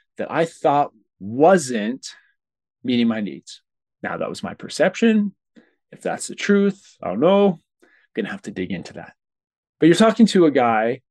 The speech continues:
again, we're not talking yet. We will talk. You're listening to a guy who did that, walked away for that amount of time. Well, I couldn't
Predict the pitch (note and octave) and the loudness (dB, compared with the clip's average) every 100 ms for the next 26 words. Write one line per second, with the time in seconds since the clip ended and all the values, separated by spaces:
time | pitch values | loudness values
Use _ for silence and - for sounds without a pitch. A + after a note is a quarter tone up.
0 | _ C3 B2+ E2+ - - _ - G2+ - | _ -6 -4 -4 -8 -16 _ -6 -6 -6
1 | - - G#1 G1+ - - _ F3+ G3+ A3 | -12 -10 -10 -10 -12 -20 _ -2 0 0
2 | - - _ _ _ _ D#3+ A#3 D4 A#3 | -4 -16 _ _ _ _ 4 4 6 6
3 | - D3 B2 G2+ F2 - _ _ _ _ | 6 4 4 0 -4 -10 _ _ _ _
4 | _ _ A3+ A#3+ - - _ - E3 F#3 | _ _ 4 4 2 -8 _ 0 0 2
5 | D3+ D3 - C3 A#2 G2 B2 A#2+ A2+ - | 0 0 0 0 0 -4 -6 -6 -6 -4
6 | - A1+ - _ E3+ F3 A#3 C#4+ - F3 | -6 -6 -16 _ 2 4 0 0 -4 2
7 | G3 A2+ D3+ | 2 2 -4